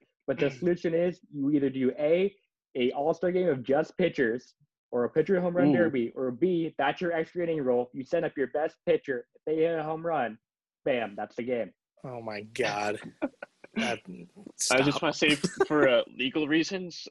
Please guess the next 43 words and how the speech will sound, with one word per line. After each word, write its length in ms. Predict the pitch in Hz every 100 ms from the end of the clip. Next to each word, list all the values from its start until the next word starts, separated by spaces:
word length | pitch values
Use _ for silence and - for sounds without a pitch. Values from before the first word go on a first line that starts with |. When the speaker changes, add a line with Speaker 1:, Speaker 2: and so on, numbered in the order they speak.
| 123
Speaker 3:
uh, 160 | 123 113
if 120 | 120
the 60 | 117
Yankees 340 | 117 107 120
listen 260 | 127 123 131
to 80 | 135
this, 320 | 123 127 - 110
uh, 60 | 101
that 100 | 107
was 120 | 104
a 40 | 101
joke. 320 | - 139 - - _
<laughs> 680 | - - 622 587 196 240 - 240 - 220 - - - - - - - - _ - _ - _ -
Did 120 | 123
not 200 | 131 -
mean 180 | 143 117
that 120 | 110
Speaker 2:
Yeah. 80 | 107 -
Speaker 3:
at 80 | -
all. 260 | - - - _ - - _ 269 120
Speaker 2:
Yeah. 180 | 110 104 - - 208 - - - - 113
Speaker 3:
Uh, 100 | 113 -
but 160 | - 139
I, 100 | 131
Speaker 2:
I 140 | 123 -
Speaker 3:
I 60 | 135
ju-, 140 | 135 147
I 60 | 127
do 180 | 127 165
wanna 240 | 170 170
say 420 | 165 - 151 147 143
that 160 | 135 -
P 220 | - 131 123
Os 300 | 123 127 -
do 140 | 120
have, 220 | 123 117 123 143 -
uh, 180 | 113 104 -
the 60 | 117
most 220 | 113 107
fun 140 | - 107
on 80 | -
the 60 | 110
team. 300 | - 113 120